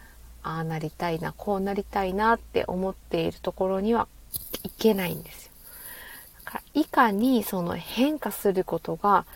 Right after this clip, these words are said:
危険ではないっていうことを認識しないといけないんですよね。ただでさえ変わるっていうことに対して少しストレスは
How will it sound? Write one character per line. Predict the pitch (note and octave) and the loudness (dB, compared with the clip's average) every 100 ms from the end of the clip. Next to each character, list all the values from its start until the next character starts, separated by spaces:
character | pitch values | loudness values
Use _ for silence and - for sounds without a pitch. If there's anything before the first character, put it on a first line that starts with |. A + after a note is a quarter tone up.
| - - - | -20 -20 -14
危 | - - | -12 0
険 | E4 E4+ E4+ | 4 4 4
で | E4+ D#4 | 4 6
は | F#3+ | 6
な | F3 G3+ | 4 4
い | A3 | 2
っ | |
て | - - D#3+ | 0 -4 -4
い | |
う | |
こ | - D#3+ | -4 -8
と | C#3 | -8
を | D3 | -2
認 | F3+ C4 D#4+ | 4 4 4
識 | - D4+ | 0 -2
し | C4+ C#4 | -2 0
な | B3+ | 0
い | |
と | - | 2
い | - | -2
け | - | -2
な | |
い | - | -8
ん | |
で | - | -10
す | - | -14
よ | - | -12
ね。 | F3 G3+ G#3 - - - - - - - | -8 -6 -8 -12 -20 -20 -18 -16 -18 -16
た | - D#4+ | -6 0
だ | E4 | 2
で | D4+ | 2
さ | C#4+ E4+ D#4 | 0 4 4
え | |
変 | - - E3 | 2 -4 -2
わ | E3+ | 2
る | A3+ | 0
っ | |
て | - - G3 | 0 0 2
い | F#3 | 4
う | |
こ | - | 0
と | - E3+ | 0 0
に | E3 | 0
対 | - E3 D#3 | -2 -4 -4
し | |
て | - C#3+ | -8 -12
少 | D3+ - E3+ | -10 -2 -2
し | D#3+ | -2
ス | - | -8
ト | D3+ | -6
レ | D3 | -6
ス | C#3+ | -8
は | - | -14